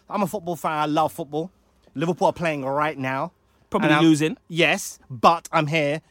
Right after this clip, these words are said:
Speaker 1: doing a podcast, such as my dedication.
Speaker 2: You're not serious.
Speaker 1: Yeah.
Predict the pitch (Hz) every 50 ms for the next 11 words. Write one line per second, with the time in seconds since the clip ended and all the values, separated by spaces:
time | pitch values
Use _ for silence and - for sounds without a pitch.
0 | _ - - 165 151 143 - - - 156 131 - - 151 151 156 - - 170 151
1 | - 165 165 156 143 - _ - - - 131 120 113 196 170 160 156 - - 190
2 | 170 151 - - 143 139 170 208 _ _ _ _ _ _ _ _ _ _ _ _
3 | _ _ _ _ - 147 127 110 - - 117 117 123 143 - _ - 135 110